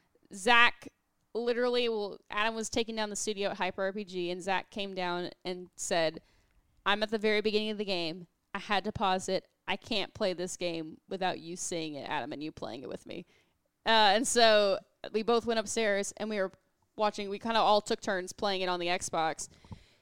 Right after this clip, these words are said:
And man, Respawn just truly captures the cinematic and just the cinematic feel of Star Wars, the audio feel of Star Wars, and just the tone of Star Wars.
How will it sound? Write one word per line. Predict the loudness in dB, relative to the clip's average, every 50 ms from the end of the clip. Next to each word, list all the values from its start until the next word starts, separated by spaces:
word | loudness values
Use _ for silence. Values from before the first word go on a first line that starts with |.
| _ _ _ _ 2
And | 2 4 4 2 0 -2 -2 -2 0 2
man, | 2 4 6 6 6 6 4 4 2 2 0
Respawn | 0 0 0 2 4 4 4 4 4 2 2 2 2 0 0 -2
just | -2 -2 -2 -2 -4 -4 -2
truly | 2 2 2 4 2 0
captures | 0 2 2 4 4 4 2 0 -2 0 0 -2 -2
the | -4 -4
cinematic | -2 0 2 4 4 4 2 2 2 2 4 4 4 4 4 4 2 0 -4 -14 -20 _ _ _ _ _ _ _ _ _ 0
and | 0 0 0 0 -4 -8 -10 -12 -14 -16 -18 -16 -10 -8
just | -6 -4 -2
the | -2
cinematic | 0 2 4 6 6 6 6 4
feel | 4 4 4 4 4
of | 4
Star | 2 2 2 4 4 4
Wars, | 2 2 2 2 2 2 0 -2 -4 -6 -8 -12 -14 -18 -12 -8
the | -6 -2 2
audio | 6 8 8 8 10 8 8
feel | 6 4 2 0 0
of | 0 -2
Star | -2 0 2 2 4 2 2
Wars, | 0 -2 -2 -4 -6 -8 -8 _ -2
and | 0 0 2 0
just | 0 0 2
the | 2 0
tone | 0 _ -4 -8 -8 -4 -2 -2 0 0 -2 -2 -4 -4
of | -6 -6
Star | -8 -8 -4 -2 -2 -2 -2 -4
Wars. | -4 -6 -6 -6 -8 -4